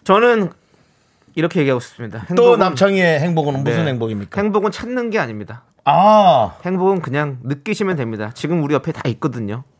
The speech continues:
Speaker 2: 예, 예, 예.
Speaker 1: 여러분들, 지금 이 공기, 온도, 습도, 라디오 부스에서 여러분들과 함께하는 이 시간, 저는 행복합니다. 행복은 그냥 느끼면 돼요, 여러분들. 찾으실 필요 없습니다.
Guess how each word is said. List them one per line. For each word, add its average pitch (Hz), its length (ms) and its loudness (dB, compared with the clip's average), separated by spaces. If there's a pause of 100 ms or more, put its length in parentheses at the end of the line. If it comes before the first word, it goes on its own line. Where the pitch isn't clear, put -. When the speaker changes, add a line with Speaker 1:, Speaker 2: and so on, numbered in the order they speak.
(100)
Speaker 2:
예, 123 60 4
예, 104 340 2
예. 87 180 -8 (440)
Speaker 1:
여러분들, 117 500 -2 (460)
지금 156 340 2
이 143 60 2
공기, 131 580 0
온도, 135 280 -2
습도, 123 460 -6 (160)
라디오 123 360 0
부스에서 123 400 -2
여러분들과 120 520 -2
함께하는 135 500 -4
이 117 80 -6
시간, 117 380 -6 (440)
저는 147 240 0
행복합니다. 165 680 -2 (760)
행복은 185 280 2
그냥 131 200 -2
느끼면 190 460 0
돼요, 123 240 0
여러분들. 104 460 -6 (160)
찾으실 170 380 -2
필요 151 140 -4
없습니다. 107 440 -10